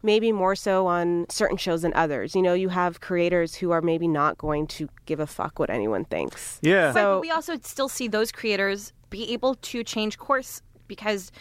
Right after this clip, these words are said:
Speaker 3: they cast someone in a small role and discovered that that person was really electric on camera and there was something really compelling about them.
Speaker 2: Kiernan
Speaker 3: Or
Speaker 2: Shipka on Mad Men.
Speaker 3: Sure. Matt Weiner, we have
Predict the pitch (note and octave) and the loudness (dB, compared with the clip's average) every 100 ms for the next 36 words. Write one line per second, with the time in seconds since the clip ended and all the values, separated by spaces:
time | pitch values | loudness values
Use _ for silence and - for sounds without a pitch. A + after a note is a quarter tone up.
0 | - - - A#3 - A3+ A3 A#3 A3+ A3 | -20 -18 -2 -2 0 -2 -2 -4 -2 -2
1 | G#3 - G3 G3 F#3+ F#3 G#3 G#3 F#3+ - | -4 -2 0 0 0 0 0 -2 -4 -4
2 | F3+ F#3+ F3+ F3+ F3 - G3+ G3 F3 F#3 | -4 -4 -4 -4 -4 -4 -6 -8 -8 -6
3 | F3 E3 F#3 - - D#3+ - E3 D#3 E3 | -4 -4 -6 -8 -10 -10 -8 -6 -6 -6
4 | F3 G3+ F#3+ F3+ F3+ F#3+ - F#3+ G3 E3 | -6 -6 -6 -6 -8 -8 -4 -4 -4 -4
5 | D#3+ D#3+ E3+ D#3+ C#3+ C#3 B2 D3+ D3+ B2+ | -6 -4 0 4 4 2 2 0 2 0
6 | A#2 A#2+ C3+ D3+ F#2+ F2 - F4 A4 F3+ | -2 0 -2 -2 -8 -8 -4 0 0 0
7 | - G#3+ G3+ G3+ G#3+ F#3+ - - G#3+ A#3+ | -2 -2 0 -2 -4 -6 -10 -12 -4 -4